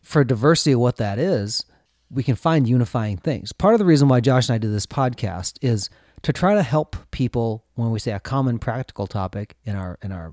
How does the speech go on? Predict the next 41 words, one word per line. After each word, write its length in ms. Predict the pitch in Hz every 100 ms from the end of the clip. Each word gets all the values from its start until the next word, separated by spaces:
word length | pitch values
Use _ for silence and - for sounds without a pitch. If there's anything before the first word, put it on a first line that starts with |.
| -
kind 160 | - 98
of 80 | -
intro. 460 | 127 - 87 82 - - _ _ _ _
What 160 | 156 175
we 80 | 156
want 320 | 143 175 -
people 300 | 170 180 160
to 100 | -
do 340 | 98 135 156 123
is 120 | -
actually 580 | 131 143 - 156 135 117 - -
find 400 | - 160 180 185
a 40 |
topic 440 | - 151 147 156
that 160 | - - _ 143
everybody 520 | 151 151 117 101 92
can 160 | - 92
talk 320 | - 147 -
about, 260 | 101 - -
regardless 600 | 110 135 135 151 131 -
of 180 | 110 92 _ _ _ -
your 100 | 117
life 260 | 110 131 135
stage, 480 | - 170 180 190 - _ _ -
thinking 380 | 151 151 135 123
about 520 | 117 123 120 113 _ _ _ _ -
the 360 | 120 117 107 104
day 200 | 101 127
at 120 | 120 104
work 440 | 120 156 - -
or 60 | 101
what 180 | 131 -
type 240 | 135 113
of 60 | 98
job 380 | 110 123 143 151
you 100 | 143
have 340 | 147 147 139 _ _ _
or 120 | 117 98
your 100 | 95
family 380 | 131 139 147
situation, 760 | 139 143 143 139 135 - 127